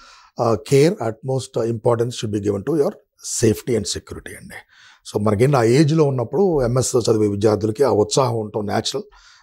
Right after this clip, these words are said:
but at the same time అక్కడ law of the land కానీ అక్కడ సామాజిక పరిస్థితులు ఎట్లా ఉన్నాయి, సెక్-, మనం సెక్యూర్‌గా ఉండాలంటే ఏం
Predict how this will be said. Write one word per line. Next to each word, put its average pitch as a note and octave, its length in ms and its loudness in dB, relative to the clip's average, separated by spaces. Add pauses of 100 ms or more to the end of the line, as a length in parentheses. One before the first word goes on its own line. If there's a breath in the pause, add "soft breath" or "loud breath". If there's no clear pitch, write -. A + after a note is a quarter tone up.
(140 soft breath)
but G#2 180 0
at G2+ 100 0
the A2+ 140 -2
same B2 240 2
time F3+ 160 2 (200)
అక్కడ G#2+ 200 -2
law A2+ 320 4
of G#2+ 100 -8
the G#2+ 100 0
land G2+ 180 -4
కానీ A#2 140 -4
అక్కడ D3+ 340 -2 (380 soft breath)
సామాజిక B2+ 760 -2 (400)
పరిస్థితులు A#2+ 440 0
ఎట్లా A2+ 240 -4
ఉన్నాయి, G#2 340 -8
సెక్-, - 320 -6
మనం A2 120 -2
సెక్యూర్‌గా D3 400 2
ఉండాలంటే B2+ 340 -4
ఏం A#2 220 0